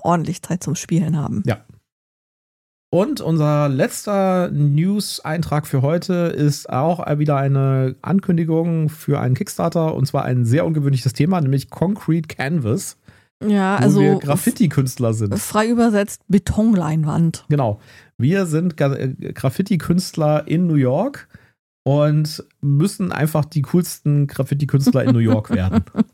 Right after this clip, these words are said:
Speaker 2: Das ist irgendwie das Spiel.
Speaker 1: Ja, und, ähm, da die Leinwand halt Beton ist, sieht das Spiel so auf den ersten Blick ein bisschen grau aus, aber da gibt es dann
Speaker 2: Wer hätte das
Speaker 1: kleine
Speaker 2: gedacht?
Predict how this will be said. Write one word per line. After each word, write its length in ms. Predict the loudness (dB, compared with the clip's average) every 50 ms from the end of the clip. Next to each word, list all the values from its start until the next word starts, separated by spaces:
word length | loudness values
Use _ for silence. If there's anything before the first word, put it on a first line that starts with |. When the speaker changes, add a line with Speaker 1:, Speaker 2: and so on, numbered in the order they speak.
| -4 -6 -6 _ _
Speaker 2:
Das 180 | -2 0 0 0
ist 140 | -2 -2 -2
irgendwie 180 | -2 -2 0
das 120 | 0 0 0
Spiel. 300 | -2 -2 -2 -2 -2 -4 -8 -14 -14 -6
Speaker 1:
Ja, 360 | -2 0 0 0 0 0 -2 -4 -4
und, 480 | -2 0 2 2 2 2 0 -4 -8 -6 -2
ähm, 500 | 0 2 2 2 2 2 2 0 -2 -2 -2
da 380 | 0 0 2 2 2 2 2
die 180 | 2 4 4 4
Leinwand 680 | 2 2 2 0 0 2 2 2 2 2 0 0 0
halt 300 | 0 2 2 2 0 0
Beton 440 | -2 -2 -2 0 0 0 2 2 0
ist, 360 | 0 -2 -2 -2 -2 -2 -4
sieht 240 | 0 0 0 2 2
das 260 | 2 0 0 0 -2
Spiel 380 | -8 -8 -2 0 0 2 0 0
so 100 | 0 0
auf 160 | -2 -2 -2
den 160 | 0 0 0
ersten 520 | 0 0 0 -2 -2 -4 -4 -2 0 2 2
Blick 400 | 2 2 0 -2 -2 -4 -10 -20 _ _ _ -20 -20 _ _ _ _ 0
ein 160 | 2 2 2
bisschen 560 | 0 -2 -4 -8 -4 -2 0 2 4 4 2
grau 480 | 0 -2 -4 -2 0 2 2 2 2 0
aus, 520 | 0 0 0 0 2 2 0 -2 -2 -4
aber 600 | -2 -2 0 0 2 2 2 2 2 0 0 0 0
da 140 | 0 0
gibt 200 | 0 -2 -4 -4
es 100 | -6 -4
dann 260 | -2 -2 0 2 2 4
Speaker 2:
Wer 80 | 4
hätte 80 | 2 4
das 80 | 4
Speaker 1:
kleine 200 | 4 4 4 4 4
Speaker 2:
gedacht? 340 | 4 2 2 0 -2 -8